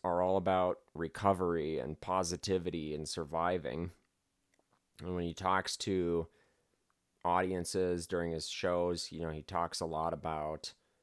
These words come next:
the good in life and overcoming, and it's not the end. And he's, he's a very inspirational guy, and he, he has a way of speaking that captures your attention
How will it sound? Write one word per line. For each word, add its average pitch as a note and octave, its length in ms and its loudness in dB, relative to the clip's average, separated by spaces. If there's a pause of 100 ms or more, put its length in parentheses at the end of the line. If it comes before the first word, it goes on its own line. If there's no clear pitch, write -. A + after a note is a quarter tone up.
(680)
the F#2+ 100 -2
good F2 300 4
in E2 140 2
life D#2 440 0
and D2+ 220 -2
overcoming, E2+ 760 0
and D2 300 -6 (100)
it's - 200 -10
not E2 240 0
the E2+ 200 -4
end. D#2 380 -6
And C#2 240 -8
he's, D#2 400 -10
he's F2 160 -8
a D#2+ 60 -4
very F2+ 500 2
inspirational E2 920 0
guy, C#2+ 340 -2
and D2 180 -2
he, C#2 280 -6
he E2 220 -6
has F2 240 0
a F2 80 0
way F#2 280 4
of - 120 0
speaking E2 680 0 (520)
that E2+ 720 2 (1160)
captures G2+ 560 2
your E2+ 160 4
attention D#2 680 0